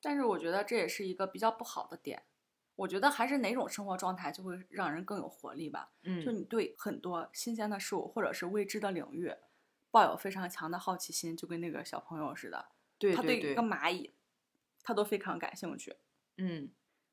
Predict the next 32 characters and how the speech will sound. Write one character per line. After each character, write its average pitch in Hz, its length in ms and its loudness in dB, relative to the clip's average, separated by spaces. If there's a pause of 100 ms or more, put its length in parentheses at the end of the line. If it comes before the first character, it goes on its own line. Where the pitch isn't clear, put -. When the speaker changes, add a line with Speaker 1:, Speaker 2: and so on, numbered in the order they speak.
(200)
Speaker 1:
就 359 120 0
是 339 60 2
感 214 160 6
觉 196 160 6
小 - 200 6
朋 226 180 -2
友 240 60 2
对 247 160 2
什 - 240 -4
么 131 160 -8
都 226 100 -2
感 - 200 -8
兴 - 200 -14
趣。 - 220 -14 (920)
Speaker 2:
我 175 220 4
上 311 260 4
班 302 160 8
路 311 140 2
上 196 260 4
我 147 120 0
是 202 160 -6
一 208 120 -4
直 175 120 -4
会 180 500 -4 (340)
走 160 220 6
过 190 280 2
一 147 180 -2
个 151 380 2
小 127 200 0
公 147 200 -6
园 139 80 -2
儿。 120 320 -6